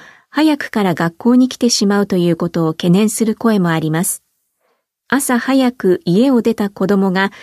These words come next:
無事に学校に着いているのかどうかという子どもの安全についても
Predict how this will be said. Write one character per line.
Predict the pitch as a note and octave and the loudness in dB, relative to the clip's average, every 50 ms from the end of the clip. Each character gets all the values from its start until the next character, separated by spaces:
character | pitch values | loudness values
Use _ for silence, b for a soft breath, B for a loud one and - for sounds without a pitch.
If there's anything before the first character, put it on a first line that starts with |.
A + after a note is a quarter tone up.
| B B B B B | B B B B B
無 | F#3 G3 | 0 0
事 | F#3+ A#3 A#3 | 2 4 4
に | G#3+ A3 G3+ | 4 2 2
学 | E3 F#3 F#3 - _ | 0 -2 -4 -4 _
校 | - - C4 C#4 | -4 -2 0 2
に | C4+ C#4 C4 | 2 2 0
着 | C4+ - D4 C#4+ | 0 0 0 0
い | C4 | 2
て | - A#3 | 2 0
い | G#3+ G#3 | 0 2
る | G3 A3 | 2 2
の | G#3 G3+ | 0 0
か | G3 - F#3+ E3+ | 0 -2 -4 0
ど | G3 G3 G3 | 2 0 0
う | F#3 | 0
か | - F#3 | -2 -6
と | - - E3 | -4 -2 -2
い | D#3+ D#3 D#3 D#3 | 0 2 2 0
う | C#3+ - _ _ _ - | 0 -2 _ _ _ -4
子 | - G#3 G3 | -2 0 2
ど | B3+ C#4 | 4 2
も | C#4 C#4+ | 2 4
の | C4+ C4+ C4+ C4 | 2 2 2 2
安 | C4 C4 B3+ | 2 2 2
全 | - C4+ B3+ B3+ | 4 4 4 4
に | B3+ B3+ B3 | 4 4 2
つ | - - | 0 0
い | C4+ B3 | 0 0
て | - A3+ | 2 2
も | G#3 F#3+ F#3 F3 | 0 0 0 -2